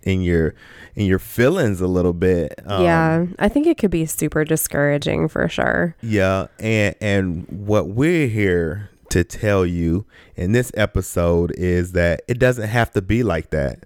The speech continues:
Speaker 1: Um, if you're fighting a good fight or you're working on something, you put forth a lot of effort, um, we're gonna tell you a couple of things to do so that hopefully, um, you can get, you know, that acknowledgement, that credit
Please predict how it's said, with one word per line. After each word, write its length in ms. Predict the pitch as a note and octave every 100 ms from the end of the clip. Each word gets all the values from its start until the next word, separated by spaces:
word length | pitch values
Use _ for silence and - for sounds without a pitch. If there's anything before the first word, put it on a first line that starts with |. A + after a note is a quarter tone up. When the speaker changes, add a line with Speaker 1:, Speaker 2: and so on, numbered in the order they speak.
| _ _ _ - _
Speaker 1:
Um, 540 | F#2 F2 E2+ E2 D#2+ D#2+
if 140 | F2+
you're 140 | A#2 B2
fighting 360 | - B2+ B2+
a 40 | A#2
good 200 | A2 G2
fight 300 | - G#2+ G#2
or 40 |
you're 200 | F#2+ F#2+
working 320 | F2+ B2+ B2
on 100 | G#2+
something, 440 | G#2 - G2 - F2+
you 260 | F2 G2+
put 280 | F#2 - G2
forth 280 | - G2 G2
a 40 | F2
lot 240 | F#2 F2
of 40 | -
effort, 480 | G2+ F#2+ F#2 F2 - _ _ _ _ _ -
um, 340 | F#2 F2 F2
we're 100 | F#2+ A2
gonna 180 | G#2
tell 160 | F#2+ A2
you 100 | G2
a 40 |
couple 220 | F#2 G#2 F#2+
of 60 |
things 260 | - F#2+ F#2
to 80 | F2+
do 260 | F2 F#2+
so 200 | G2+ G2 F#2
that 220 | F2+ E2+
hopefully, 760 | - B2+ G3+ A2 G#2 F#2+ F#2+ - - - - -
um, 380 | G2 F#2+ F2+
you 180 | E2+ A#2+
can 220 | A#2+ A2+ G2+
get, 440 | G2 B2 - - _ _ _
you 160 | - A#2
know, 500 | A2 E2+ E2 D#2 G#2+ -
that 220 | G#2 A2
acknowledgement, 1080 | A2 F#2+ G2 A#2+ - G#3+ G2+ G2 F2 D2+ F#2
that 240 | G#2+ G2
credit 600 | - - A#2 E3+ F#2+ -